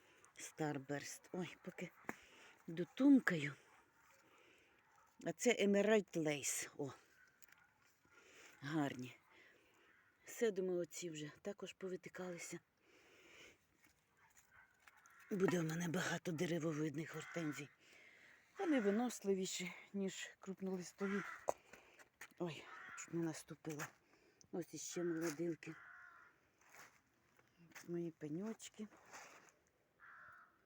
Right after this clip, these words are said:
А ось який я зробила корчик.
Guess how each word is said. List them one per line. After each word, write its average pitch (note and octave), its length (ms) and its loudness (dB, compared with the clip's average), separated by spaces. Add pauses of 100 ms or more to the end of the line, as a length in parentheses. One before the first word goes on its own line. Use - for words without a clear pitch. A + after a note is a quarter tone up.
(3000)
А G3+ 120 2
ось F3 280 0
який E3+ 320 -8
я E3 140 -8
зробила F3 500 -6 (1200)
корчик. - 640 -8